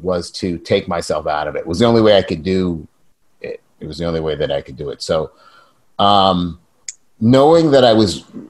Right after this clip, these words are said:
writing for, and in fact, I thought I'd be writing for somebody who maybe isn't even born yet, right? If I'm, if I'm lucky and the book lasts, um,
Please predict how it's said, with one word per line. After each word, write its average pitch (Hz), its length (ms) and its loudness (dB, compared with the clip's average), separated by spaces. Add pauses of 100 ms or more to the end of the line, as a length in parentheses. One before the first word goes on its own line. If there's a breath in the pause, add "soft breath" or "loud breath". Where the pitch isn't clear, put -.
(1120)
writing 113 1040 2
for, 107 340 0
and 131 160 2
in 135 160 4
fact, 170 260 2
I 120 140 2
thought 123 300 2
I'd 101 180 0
be 104 140 -2
writing 107 320 2
for 98 100 -6
somebody 95 320 0
who 90 140 -2
maybe 90 340 0
isn't 85 220 -4
even 76 200 -8
born 78 360 -8
yet, 65 240 -12
right? 78 220 -8
If 80 120 -8
I'm, 78 240 -6 (240)
if - 100 -20
I'm 101 240 0
lucky 107 400 0
and 101 100 -2
the 98 60 -4
book 90 220 -10
lasts, 95 640 -8 (2750)
um, 95 420 0